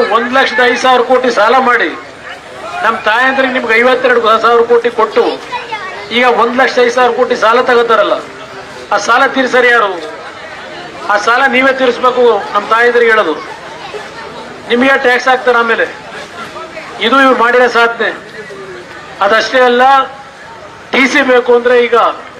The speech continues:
ಎರಡೂವರೆ ಲಕ್ಷ ಕಟ್ಟಬೇಕು. ಎಲ್ಲಿಂದ ನಮ್ಮ ರೈತರು ಕಟ್ಟಕ್ಕೆ ಸಾಧ್ಯ ಈಗಿನ ಪರಿಸ್ಥಿತಿಯಲ್ಲಿ? ಹಾಲು ಉತ್ಪಾದನೆ ಮಾಡ್ತೀರಿ, ಆರು ತಿಂಗಳು, ಎಂಟು ತಿಂಗಳು, ಹತ್ತು ತಿಂಗಳು ಆಗಿದೆ ಹಾಲಿನ ಪ್ರೋತ್ಸಾಹಧನ, ಇನ್ನೂ ದುಡ್ಡು ಕೊಡ್ಲಿಲ್ಲ ಈ ಸರ್ಕಾರದಲ್ಲಿ.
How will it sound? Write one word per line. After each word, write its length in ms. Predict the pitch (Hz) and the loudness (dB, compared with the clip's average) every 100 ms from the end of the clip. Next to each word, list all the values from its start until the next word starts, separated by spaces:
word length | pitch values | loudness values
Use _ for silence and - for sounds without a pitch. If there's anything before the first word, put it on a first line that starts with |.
| - - - - - - | -20 -20 -20 -20 -20 -6
ಎರಡೂವರೆ 360 | 196 240 254 247 | 0 4 4 4
ಲಕ್ಷ 200 | 233 240 | 2 0
ಕಟ್ಟಬೇಕು. 440 | 247 240 233 226 202 | 0 2 0 0 0
ಎಲ್ಲಿಂದ 340 | 220 254 254 | 0 0 0
ನಮ್ಮ 120 | 247 | 2
ರೈತರು 280 | 226 233 247 | 2 2 2
ಕಟ್ಟಕ್ಕೆ 320 | 233 226 240 | 0 0 0
ಸಾಧ್ಯ 320 | 214 220 214 202 | 2 0 2 -2
ಈಗಿನ 200 | 214 226 | 0 -2
ಪರಿಸ್ಥಿತಿಯಲ್ಲಿ? 520 | 220 208 214 196 165 135 - - - - - - - - - | -2 -2 -2 -2 -2 -4 -8 -16 -16 -18 -18 -18 -18 -18 -2
ಹಾಲು 220 | 196 262 262 | 0 2 0
ಉತ್ಪಾದನೆ 400 | - 247 240 247 | -2 0 0 0
ಮಾಡ್ತೀರಿ, 440 | 233 233 233 254 269 - - - - - - - - - | 0 0 2 2 0 -4 -14 -16 -16 -18 -20 -20 -10 0
ಆರು 220 | 214 262 - | 2 2 -2
ತಿಂಗಳು, 260 | 240 233 226 | -2 2 4
ಎಂಟು 240 | 226 254 254 | 2 0 -2
ತಿಂಗಳು, 240 | 247 247 233 | 0 4 4
ಹತ್ತು 160 | 233 | 2
ತಿಂಗಳು 220 | 254 254 247 | -2 0 2
ಆಗಿದೆ 260 | 240 233 | 4 4
ಹಾಲಿನ 420 | 247 220 233 240 | 4 4 2 0
ಪ್ರೋತ್ಸಾಹಧನ, 600 | 233 226 233 233 240 226 214 190 - 202 - - - - | 0 2 0 2 2 2 0 -2 -6 -16 -16 -18 -14 -4
ಇನ್ನೂ 180 | 226 254 | 0 2
ದುಡ್ಡು 160 | 247 247 | 0 0
ಕೊಡ್ಲಿಲ್ಲ 340 | 262 254 254 | 0 2 2
ಈ 80 | 254 | 2
ಸರ್ಕಾರದಲ್ಲಿ. 680 | 240 240 240 247 247 247 | 2 0 2 2 2 4